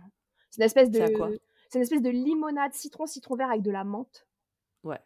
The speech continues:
Speaker 1: Euh, mais ça a un twist un peu particulier parce que c'est pas juste, euh, tu mets du sirop de citron dans ton verre, quoi. C'est super
Speaker 2: Ouais,
Speaker 1: bon.
Speaker 2: non, j'avoue, c'est, c'est, non, tu, non, moi, je sais, j'étais là en, en, en le goûtant, je me disais : «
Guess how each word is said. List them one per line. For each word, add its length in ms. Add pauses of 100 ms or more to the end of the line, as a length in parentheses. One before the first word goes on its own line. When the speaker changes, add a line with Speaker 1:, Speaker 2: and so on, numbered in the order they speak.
Speaker 1:
Euh, 560
mais 180
ça 160
a 40
un 140
twist 320
un 80
peu 140
particulier 540
parce 160
que 80
c'est 120
pas 140
juste, 240
euh, 100
tu 140
mets 80
du 100
sirop 280
de 40
citron 280
dans 100
ton 140
verre, 200
quoi. 140
C'est 180
super 560
Speaker 2:
Ouais, 220
Speaker 1:
bon. 20 (180)
Speaker 2:
non, 40
j'avoue, 320
c'est, 220
c'est, 180
non, 300
tu, 160
non, 280
moi, 200
je 140
sais, 200
j'étais 260
là 140
en, 140
en, 280 (160)
en 100
le 60
goûtant, 580
je 140
me 60
disais : « 400